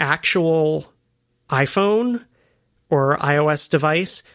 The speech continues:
with, like, a simulated click wheel. And that just seems wrong to me. It seems like this software was probably being developed for hardware click wheels.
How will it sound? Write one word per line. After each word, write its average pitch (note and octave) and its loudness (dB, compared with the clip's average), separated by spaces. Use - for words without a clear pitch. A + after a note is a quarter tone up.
with, F3 -2
like, F#3 0
a E3+ 0
simulated E3+ 0
click - -4
wheel. - -6
And F#3+ 2
that A#3+ 0
just D4 0
seems A#3+ 0
wrong F#3+ 2
to C#3 -2
me. C#3+ 2
It D#3+ -2
seems G#3+ 2
like G#3+ 0
this E3 0
software E3 0
was C#3+ -2
probably E3 0
being C#3+ 0
developed C3+ 0
for - -4
hardware C#3 -2
click - -10
wheels. - 0